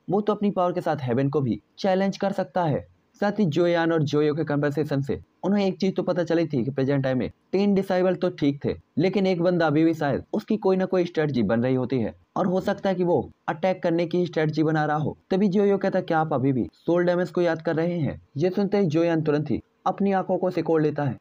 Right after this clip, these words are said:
और सिर हिलाता है। जब जेट फेरी ने अर्थ फायर प्रोफाउंड क्रिस्टल बीस्ट को मारने के लिए हाथ मिलाया था,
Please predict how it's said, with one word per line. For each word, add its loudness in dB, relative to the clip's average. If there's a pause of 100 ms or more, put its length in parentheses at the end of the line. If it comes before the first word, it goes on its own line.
और 0
सिर 0
हिलाता -2
है। -4
जब 2
जेट 0
फेरी 0
ने -2 (200)
अर्थ 0
फायर 0
प्रोफाउंड 0
क्रिस्टल 0
बीस्ट 0
को 0
मारने 0
के -4
लिए 0
हाथ -2
मिलाया 2
था, -6